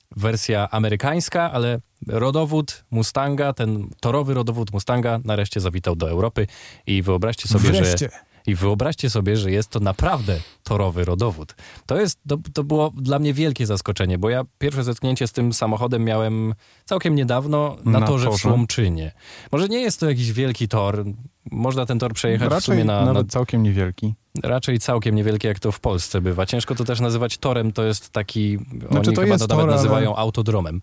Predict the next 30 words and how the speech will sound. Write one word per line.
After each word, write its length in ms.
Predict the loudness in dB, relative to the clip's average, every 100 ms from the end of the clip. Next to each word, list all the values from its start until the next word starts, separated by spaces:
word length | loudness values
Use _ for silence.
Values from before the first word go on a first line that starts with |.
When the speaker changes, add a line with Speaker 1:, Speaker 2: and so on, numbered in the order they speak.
| -6
Speaker 2:
Tak, 320 | -2 0 0 -2
tak, 240 | -2 -2
tak. 140 | -2
Speaker 1:
U 60 | 0
nas 180 | 0 0
raczej 280 | -2 -2 -2
są 160 | 0
autodromy, 600 | 0 0 0 0 0 0
a 80 | 0
nie 160 | 0 0
tory. 380 | 0 0 -2 -6 -12 _
To 220 | 0 0 -2
żeby 240 | -4 -2
być 500 | 0 -2 -4 -8 -10 -10 -10 -8
konsekwentnym. 760 | -4 -2 -2 -2 -2 -2 -2 -2 -6 -20 -20 -20 _ -14 -14 -12 -10
Chodzi 280 | -4 -2 0
o 80 | 0
to, 120 | 0
że 100 | -2
Speaker 2:
Jest 120 | -4 -6 -14 -12 -14 -2
Speaker 1:
pierwsze 260 | 2 4 4
Speaker 2:
większy 180 | 2
Speaker 1:
spotkanie 260 | 4 2 4
Speaker 2:
od 60 | 2
Speaker 1:
z 40 |
tym 100 | 4
Speaker 2:
Modlina 120 | 4 4
na 40 |
Speaker 1:
autem 160 | 2 0
Speaker 2:
przykład. 300 | -2 -6 -10